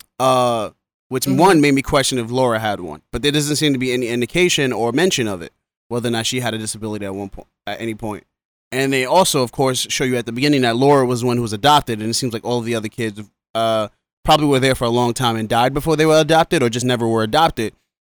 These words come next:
Speaker 1: which probably,
Speaker 2: Mm-hmm.
Speaker 1: I would assume, was in part due to the fact that they had a disability, 'cause as you mentioned earlier, people treat people with disabilities like shit to this day.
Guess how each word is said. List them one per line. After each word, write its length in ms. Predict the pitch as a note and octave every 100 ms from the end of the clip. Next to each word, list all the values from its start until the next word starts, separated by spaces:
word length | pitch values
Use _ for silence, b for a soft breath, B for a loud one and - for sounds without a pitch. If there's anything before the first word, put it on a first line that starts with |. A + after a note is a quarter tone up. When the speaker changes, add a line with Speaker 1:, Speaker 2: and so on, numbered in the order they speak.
| _
Speaker 1:
which 420 | C3+ C#3 - - - _ _ _ _ _ _ -
probably, 360 | A#3 C4 G3
Speaker 2:
Mm-hmm. 100 | D#3 D3+
Speaker 1:
I 80 | D3+
would 100 | C#3
assume, 380 | C3 A3 A3
was 120 | E3 C3+
in 100 | B2
part 400 | - F3 D3 B2
due 140 | D3+
to 100 | D3
the 60 | C3+
fact 180 | C#3 C3
that 60 |
they 80 | B2+
had 120 | B2+
a 60 | A#2
disability, 560 | A2+ A#2+ C#3+ E3 B2
'cause 140 | A#2+ A#2
as 120 | A#2
you 60 | A2+
mentioned 280 | B2 A2+ C3
earlier, 260 | D3 A#2+
people 260 | - D3 B2
treat 220 | - B2+
people 240 | C3+ A2
with 100 | G#2+ G#2
disabilities 520 | A2 G#2+ A2+ A2 G#2+
like 160 | G#2
shit 160 | - B2+
to 120 | -
this 180 | G2+ G2+
day. 300 | G#2 C3 F2